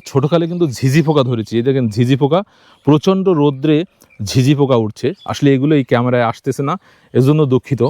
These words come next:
তবে পাখিগুলো দেখা যাচ্ছে, পাখিগুলো কিন্তু, আহ, তাদের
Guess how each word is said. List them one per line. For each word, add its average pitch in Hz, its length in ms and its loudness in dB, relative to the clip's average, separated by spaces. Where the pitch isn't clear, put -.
তবে 120 240 2
পাখিগুলো 170 480 0
দেখা 139 200 0
যাচ্ছে, 139 280 -2
পাখিগুলো 131 500 -2
কিন্তু, 131 300 0
আহ, 117 180 0
তাদের 120 340 0